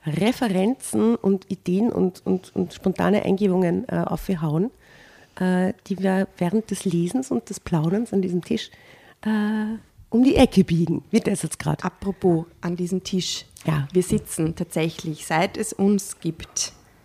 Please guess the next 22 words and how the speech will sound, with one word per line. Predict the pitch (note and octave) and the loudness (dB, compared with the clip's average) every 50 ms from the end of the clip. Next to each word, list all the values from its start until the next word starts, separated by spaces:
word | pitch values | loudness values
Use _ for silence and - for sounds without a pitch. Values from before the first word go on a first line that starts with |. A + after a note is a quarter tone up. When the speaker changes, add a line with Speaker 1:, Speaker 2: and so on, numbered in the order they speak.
| - - - - | -20 -20 -16 -12
Speaker 2:
zum | - - F#3 | -8 -6 -4
ersten | - - E3 D3+ E3 - - - B3 A3 | -2 -2 0 0 -2 -4 -4 0 2 2
Mal | F#3 D#3+ E3 F3 G3 - - | 4 4 4 2 2 0 -2
an | - D3 D3+ E3 - - _ - _ _ _ | -4 -4 -4 -6 -10 -18 _ -20 _ _ _
diesem | C#4+ D#4 F#4+ - F3 D3+ D3+ | -2 -2 -2 -2 -4 -6 -6
Tisch | - - E3 D#3+ - - | -8 -10 -10 -10 -10 -10
hier. | - E3 D#3 E3+ | -4 0 0 0
Speaker 1:
Na, | G3+ | 0
es | F#3 - - | -2 -2 2
sind | - F3 - - | 0 0 0 2
zwei | - G#3+ A3 A3+ | 2 4 4 4
Premieren, | - - F3 E3+ D#3+ D#3 D#3 D#3 D#3 D#3 | 4 4 4 6 6 6 6 4 4 2
die | D#3 E3 | 0 0
wir | D3 D#3+ D3+ | 2 2 2
heute | D#3+ D#3 D3+ | 2 2 2
Speaker 2:
Zwei | - F3 E3 | 4 4 4
Premieren. | D#3 D3+ F3+ F#3 F#3 F3+ F3 E3 D#3+ E3 | 4 2 2 0 0 0 0 -2 -2 -2
Speaker 1:
Zwei. | E3 F#3+ F3 D#3+ D#3 - - - - _ | 0 2 2 2 0 -2 -6 -20 -18 _
Speaker 2:
Naja, | - G#3 A3 A3 A3 A3+ - - _ _ _ | -2 2 2 2 2 0 -4 -10 _ _ _
fast. | - - - F3+ D#3+ D#3+ - - - - - - - _ _ _ _ | -12 -4 -2 -2 -2 -2 -4 -8 -10 -12 -16 -16 -16 _ _ _ _
Eigentlich | F3 E3+ F3 G3+ G#3 G3+ A3+ A3 - | -4 -2 0 -2 -2 -2 -4 -2 0
nicht. | G#3+ F3 E3+ - - - - | 0 0 0 -2 -6 -18 -20